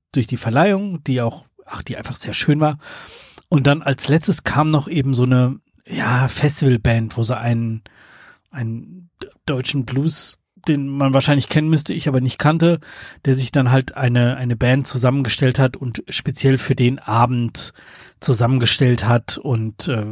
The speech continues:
dann haben die gemeinsam mu-, musiziert. Ähm, das war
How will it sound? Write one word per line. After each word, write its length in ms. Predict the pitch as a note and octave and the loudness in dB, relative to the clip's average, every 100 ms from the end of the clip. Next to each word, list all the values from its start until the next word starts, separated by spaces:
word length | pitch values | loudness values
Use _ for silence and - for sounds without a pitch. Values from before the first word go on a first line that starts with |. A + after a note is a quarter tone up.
| A#2 - - | -10 -18 -6
dann 160 | B2 A2+ | -2 0
haben 120 | A2+ | 0
die 140 | A2+ A#2 | 0 0
gemeinsam 440 | A2+ A#2 A2+ A2 | 2 4 4 2
mu-, 100 | A2+ A#2 | 2 0
musiziert. 720 | C#3 A#2+ A2+ - A#2+ G#2+ - _ - - - - - - _ _ _ _ - | 0 0 -2 0 0 0 -4 _ -20 -20 -20 -20 -20 -20 _ _ _ _ 0
Ähm, 340 | C3+ C3 C3 _ _ _ _ _ _ | 2 2 -2 _ _ _ _ _ _
das 160 | - B2 | -2 0
war 200 | C#3 | 0